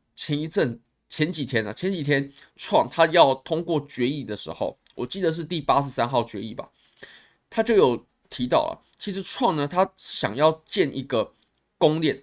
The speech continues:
它是很便宜的、很快速的，并且很安全的。那其实我个人最常提币的链也是T R C二十，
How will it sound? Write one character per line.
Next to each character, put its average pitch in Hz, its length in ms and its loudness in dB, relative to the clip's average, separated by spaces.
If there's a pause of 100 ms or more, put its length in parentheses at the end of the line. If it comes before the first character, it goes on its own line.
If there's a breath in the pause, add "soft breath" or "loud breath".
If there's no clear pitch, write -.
它 160 120 -2
是 160 200 -2
很 127 260 -4
便 110 220 -4
宜 113 60 -12
的、 107 200 -10
很 117 140 -8
快 139 240 0
速 139 160 -10
的， - 260 -16
并 185 160 -6
且 - 260 -6 (220)
很 - 240 -12
安 147 220 2
全 - 240 -10
的。 - 100 -18 (1400 loud breath)
那 262 80 0
其 262 140 -2
实 185 140 4
我 123 200 -2
个 190 200 4
人 117 200 -2 (240 soft breath)
最 208 140 0
常 117 260 -4
提 131 200 -6
币 151 100 -8
的 120 100 -4
链 117 280 0
也 107 120 -4
是 139 200 -6
T 143 180 0
R 113 100 4
C 117 200 -6
二 120 120 -2
十， - 220 -14